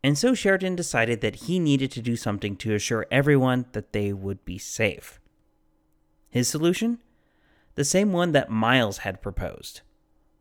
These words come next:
All of the Chiricahua, whether or not they had fled the reservation, had to be removed from Arizona. Sheridan also dutifully passed this suggestion along to William C. Endicott,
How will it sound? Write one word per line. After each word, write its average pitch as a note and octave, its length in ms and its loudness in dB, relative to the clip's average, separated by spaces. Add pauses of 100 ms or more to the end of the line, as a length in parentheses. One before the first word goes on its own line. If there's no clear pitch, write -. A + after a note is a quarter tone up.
(140)
All F3 300 6
of F#3+ 80 0
the F#3+ 80 0
Chiricahua, C3+ 720 0 (260)
whether F#3+ 360 4
or F#3+ 60 4
not C3 240 4
they B2+ 80 2
had A2 140 -2
fled A#2+ 420 0
the E3 80 6
reservation, A2+ 720 0 (340)
had A#2 380 2
to - 80 -10
be A2+ 180 -2
removed G#2 540 -2
from F#2+ 460 -8
Arizona. F#2+ 640 -4 (1600)
Sheridan C3 600 6
also A#2 380 2
dutifully G#2+ 560 2
passed G#2+ 360 -4
this A2+ 140 -6
suggestion G#2+ 560 -2
along G#2 340 0
to A2+ 140 -4
William A2 400 0
C. - 400 -4
Endicott, C#3 520 0